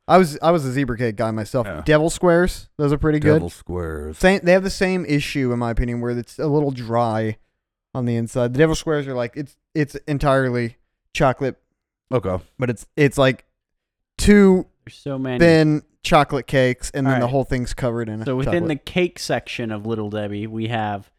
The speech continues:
Speaker 3: unicorn cakes, birthday cakes, chocolate cupcakes, devil creams, devil squares, fancy cakes, frosted fudge cakes, strawberry shortcake rolls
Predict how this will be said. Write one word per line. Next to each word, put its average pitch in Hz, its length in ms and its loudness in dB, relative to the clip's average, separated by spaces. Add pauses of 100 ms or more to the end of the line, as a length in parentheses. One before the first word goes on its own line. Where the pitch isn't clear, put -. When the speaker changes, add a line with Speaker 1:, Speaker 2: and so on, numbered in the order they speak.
(280)
Speaker 3:
unicorn 175 680 0
cakes, - 640 -6 (640)
birthday 170 460 0
cakes, - 720 -8 (560)
chocolate 156 480 -4
cupcakes, - 960 -6 (440)
devil 139 340 2
creams, 180 760 -6 (240)
devil 113 280 0
squares, 131 760 -6 (300)
fancy - 360 -2
cakes, - 540 -16 (440)
frosted 120 420 -4
fudge 170 360 -6
cakes, - 420 -12 (300)
strawberry 127 440 -2
shortcake 131 500 -6
rolls 135 520 -6